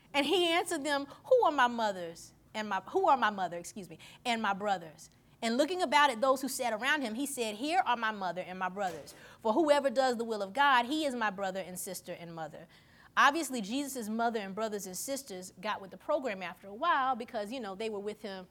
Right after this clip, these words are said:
or at least Mary was there at the cross. Um, but things weren't going the way people thought th-, they should. And, and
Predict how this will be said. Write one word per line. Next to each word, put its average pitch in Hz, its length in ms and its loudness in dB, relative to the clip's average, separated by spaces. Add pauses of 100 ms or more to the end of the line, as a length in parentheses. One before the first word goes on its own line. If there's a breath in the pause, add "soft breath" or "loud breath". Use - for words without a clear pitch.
or 208 120 0
at 208 120 -2
least 220 160 -4
Mary 226 280 -2
was 202 140 -6
there 185 320 -8 (460 loud breath)
at 190 100 -10
the 190 80 -14
cross. 190 460 -2 (320 loud breath)
Um, 196 340 2 (220 soft breath)
but 233 440 6 (380)
things 480 220 6
weren't 440 260 6
going 494 240 6
the 440 80 0
way 415 160 2
people 403 300 2
thought 381 560 4
th-, 240 120 -14
they 302 140 0
should. 262 460 -4 (200)
And, 254 200 -2
and 302 260 -2